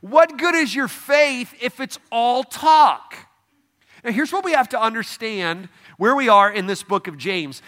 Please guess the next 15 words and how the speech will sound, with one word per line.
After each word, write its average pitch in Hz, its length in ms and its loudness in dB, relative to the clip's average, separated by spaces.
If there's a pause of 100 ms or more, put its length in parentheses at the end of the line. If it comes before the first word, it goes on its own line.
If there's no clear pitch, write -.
(100)
So 220 160 0
remember 220 340 2
chapter 247 460 -2
one? 214 480 -4 (320)
Remember 247 180 -4
chapter 233 360 -2
one, 226 240 -2
James 233 340 -6
deals 214 240 -2
with 214 140 -4
how 202 240 0
do 262 80 -2
you 254 160 -4
endure 226 260 -4
trials? 190 880 -4